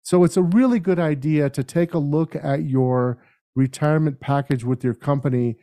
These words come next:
really thoroughly before you retire. Really, once you get the job, you should really look at it. But in particular, when you're five years in, or even right before you retire,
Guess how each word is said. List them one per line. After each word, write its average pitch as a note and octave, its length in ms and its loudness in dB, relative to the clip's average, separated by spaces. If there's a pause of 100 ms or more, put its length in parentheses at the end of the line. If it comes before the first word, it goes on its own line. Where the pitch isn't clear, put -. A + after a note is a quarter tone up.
(340)
really A3+ 460 0
thoroughly C3+ 640 0
before B2 540 -2
you C#3+ 160 2
retire. A#2 720 -2 (260)
Really, E3+ 300 4
once D3+ 340 -2
you D3+ 80 -2
get C3 140 -2
the A#2 80 -4
job, A#2+ 340 0
you A2+ 60 -2
should A2+ 180 -4
really A2+ 240 0
look A2 260 -2
at G2+ 160 -4
it. G#2+ 140 -8
But A#2 180 -4 (460)
in F#3+ 140 4
particular, E3 640 2
when C#3 180 0
you're E3 140 2
five E3+ 340 0
years E3+ 260 0
in, F3 220 2
or D3 100 0
even E3 360 0
right D#3 240 0
before D#3+ 680 0 (440)
you E3+ 100 2
retire, F3 560 0